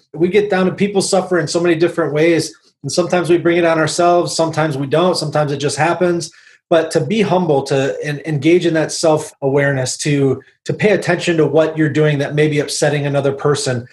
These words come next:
to really look at it and accept, you know, the response, like you're talking about, getting that feedback, asking when you don't get hired for the job, asking, you know, "Why aren't you hiring me?" That sort of transparency and that humility catapults us so much further forward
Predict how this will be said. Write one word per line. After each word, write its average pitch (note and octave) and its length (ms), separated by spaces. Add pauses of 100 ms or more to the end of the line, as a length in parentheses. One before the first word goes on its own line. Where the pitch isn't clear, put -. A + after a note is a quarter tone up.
(300)
to D#3+ 120
really G3 320
look E3+ 240
at F3 120
it D#3+ 180
and C#3 160
accept, - 800
you D3+ 120
know, C#3+ 140
the C#3 140
response, C3+ 480
like C3+ 120
you're D3 120
talking C#3 280
about, B2 180
getting F3 260
that D3 260
feedback, C#3 560 (320)
asking E3+ 420
when D3+ 120
you C#3 80
don't D#3 220
get D3 200
hired D3 260
for D3+ 120
the C3+ 100
job, C#3+ 260
asking, C3 680 (460)
you C#3 60
know, D3 100
"Why C#3+ 220
aren't D3+ 140
you D3 80
hiring C#3+ 360
me?" A#2+ 240 (300)
That G#3+ 200
sort G3 160
of D#3 100
transparency D#3+ 640
and C#3+ 80
that D3 160
humility C#3 480
catapults D#3 680
us C#3 240
so F#3 380
much D#3 200
further D3+ 360
forward C#3 540